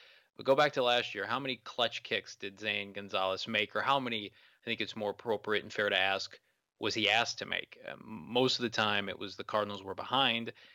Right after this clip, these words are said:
They were chip shot field goals. The Cardinals had no problem getting into the red zone last year. They just had an inability to convert touchdowns. This year,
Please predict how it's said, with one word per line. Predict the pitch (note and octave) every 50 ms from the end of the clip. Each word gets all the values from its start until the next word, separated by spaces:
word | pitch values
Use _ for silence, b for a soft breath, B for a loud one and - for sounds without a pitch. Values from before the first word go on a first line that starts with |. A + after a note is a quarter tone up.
| B B B
They | - F#2+
were | F#2 F#2+
chip | F#2 - - B2+ B2+
shot | - - B2 A2 G2 -
field | - A2 G#2+ G#2
goals. | G2 G2+ G2 G2 G2 F#2
The | - G2
Cardinals | - - C#3 D#3+ E3+ C#3 A2 G2+ -
had | - F#2+ - G#2+
no | G#2 G#2+ C3
problem | C3+ - - - A#2 A2+ G#2 G2 G2 F#2+ F#2+
getting | G2 G#2+ A2+ G#2+ G#2+
into | A2 A2 G2+ G2+
the | F#2+ F#2+
red | G#2 G#2+ A2 G#2
zone | G#2 F#2 F#2
last | F#2+ F#2+ F#2+ F#2+ - - -
year. | F#2+ F#2+ F2+ F2+
They | F#2+ G2 G2
just | F#2+ G#2+ - -
had | - G#2+ G#2
an | G#2 G2 F#2+ -
inability | D3 C#3 A#2+ A2+ G#2 A2 G#2+ G#2+ G#2+ G#2 G#2 G2+
to | - - A2 -
convert | - - F#2+ F#2 - G2+ G#2+ C#3 - - B B B B B B
touchdowns. | - - D3+ D3 - - - G2+ F#2+ - - - - - b b b b b b b
This | - A#2 C#3+ - - -
year, | G#2 G2+ G2+ G2+ G#2+